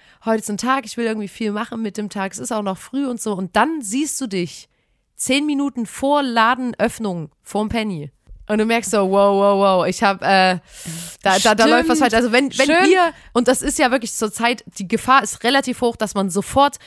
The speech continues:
Speaker 1: dass man jetzt das Erwachsenenalter, zum Beispiel ich sehe mich jetzt noch nicht erwachsen, aber es kann sein, dass ich das direkt überspringe und direkt Rentnerin werde, weil ich mich schon ein, zwei Mal in der Situation gesehen habe, dass ich so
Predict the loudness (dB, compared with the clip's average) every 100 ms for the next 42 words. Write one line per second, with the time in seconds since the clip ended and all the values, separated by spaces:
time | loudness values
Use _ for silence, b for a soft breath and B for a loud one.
0 | B -6 -2 0 0 -2 -2 2 2 0
1 | -2 -4 -4 -4 -6 -6 -6 -2 -2 -2
2 | -2 -2 -2 -2 -2 -2 -4 -6 -6 -10
3 | B B B B -4 -4 -2 -2 0 -2
4 | -2 -6 -6 -6 -4 -4 -4 -6 -6 -4
5 | -4 -4 -8 -6 -2 -4 -4 -2 -2 0
6 | -2 -2 -2 -2 -2 0 0 0 -4 -10
7 | b b b _ -6 -4 0 2 2 0
8 | -8 -12 _ _ _ _ _ -2 0 -2
9 | -2 0 2 2 2 0 -2 -4 -2 -2
10 | -2 0 0 -2 -4 -6 -6 -6 -2 0
11 | -2